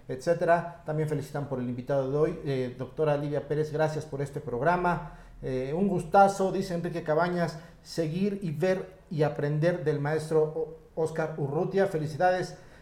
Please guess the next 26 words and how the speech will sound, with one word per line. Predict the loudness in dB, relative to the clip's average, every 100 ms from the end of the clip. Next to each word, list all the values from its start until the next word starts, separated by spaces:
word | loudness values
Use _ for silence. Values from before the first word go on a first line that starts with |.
| -6
eh, |
a | -4 0 0
la | 0
doctora, | -2 -4 2 6 6 6 0
eh, | -6 -4 -6
dice | -6 -4 -4 -2
Álvaro | 2 2 2 -2 -4
Rodríguez. | -4 -2 -2 2 2 0 -6 -20 -20 -18 -8
Eh, | -4 -2
Margarita | -2 2 2 2 2
Padrón | 2 0 0
dice, | -2 2
"Muy | 6 6
buen | 6 2 4
tema, | 4 4 2
gracias | 2 2 0
por | -2
este | -2 -2
programa, | -2 -2 0
importante | 0 -2 -2 -2 -4 -6 -14 -12 -8
aprender | -4 -2 0 2
a | 2 0
tocar | -4 0 0 -2 -12 -20 -20 -8
en | -4
el | -2 -2
día | -2 2